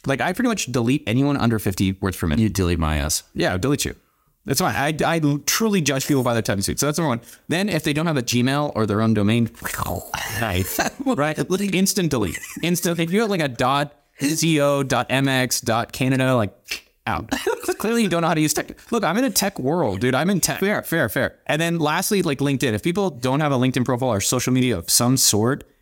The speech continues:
Speaker 1: and they wanna work in social media, or they wanna work online, a lot of people are like, "Oh, I don't really have it yet."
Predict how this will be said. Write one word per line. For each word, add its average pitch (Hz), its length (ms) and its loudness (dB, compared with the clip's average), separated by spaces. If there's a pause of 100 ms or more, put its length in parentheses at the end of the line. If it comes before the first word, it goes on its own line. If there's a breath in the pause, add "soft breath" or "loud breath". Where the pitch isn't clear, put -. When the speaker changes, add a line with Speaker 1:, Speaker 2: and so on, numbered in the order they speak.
Speaker 1:
and 120 120 0
they 120 60 0
wanna 120 180 2
work 113 280 -2
in 208 60 2
social 208 300 0
media, 220 160 4
or 160 40 0
they 117 80 0
wanna 101 180 2
work 107 180 -2
online, 185 340 2 (340 soft breath)
a 131 60 -2
lot 147 80 0
of 147 60 -4
people 165 160 0
are - 20 2
like, 147 140 -2
"Oh, 151 80 2
I 151 100 2
don't 156 100 0
really 151 140 0
have 113 200 0
it 87 80 -2
yet." 80 260 -2